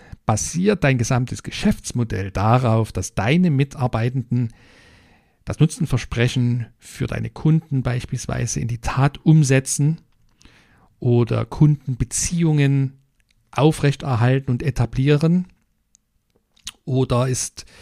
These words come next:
ist es etwas anderes, was dein Betrieb im Wesentlichen charakterisiert? Es gibt also ganz bestimmte Branchen, zum Beispiel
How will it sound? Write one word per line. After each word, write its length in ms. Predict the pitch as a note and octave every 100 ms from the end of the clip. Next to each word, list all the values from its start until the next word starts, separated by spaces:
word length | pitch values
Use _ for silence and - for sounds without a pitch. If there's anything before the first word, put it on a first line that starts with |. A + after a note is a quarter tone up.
| - -
ist 140 | - C3
es 80 | D#3
etwas 360 | D3 B2 -
anderes, 580 | - C#3 D3 C3+ A#2 -
was 240 | A2+ -
dein 300 | - G2+ C3
Betrieb 560 | C3 - - C3+ B2+ - _ _ _ _
im 180 | - B2
Wesentlichen 520 | B2+ E3+ D#3+ A2 G#2
charakterisiert? 800 | A2+ A2 A#2 - A#2+ A2 A#2+ G#2+
Es 100 | -
gibt 340 | E3+ - -
also 240 | C#3+ D3 C#3+
ganz 280 | - B2 -
bestimmte 600 | A#2+ - B2 A#2 G#2 A2 - - - _ _ _
Branchen, 580 | - B2 G3 G3+ G#3+ G#3+ - _ - _ _ -
zum 200 | D#3 D#3+
Beispiel 800 | C#3 C3+ C3 - B2+ B2 B2